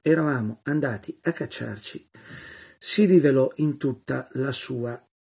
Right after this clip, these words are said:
atroce e terrificante brutalità.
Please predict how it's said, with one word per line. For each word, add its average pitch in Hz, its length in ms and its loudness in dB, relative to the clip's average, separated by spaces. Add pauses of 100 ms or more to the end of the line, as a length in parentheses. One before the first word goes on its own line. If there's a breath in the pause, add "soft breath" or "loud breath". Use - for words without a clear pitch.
(340)
atroce 123 880 0 (480 soft breath)
e 160 360 4 (280)
terrificante 131 1160 4
brutalità. - 840 2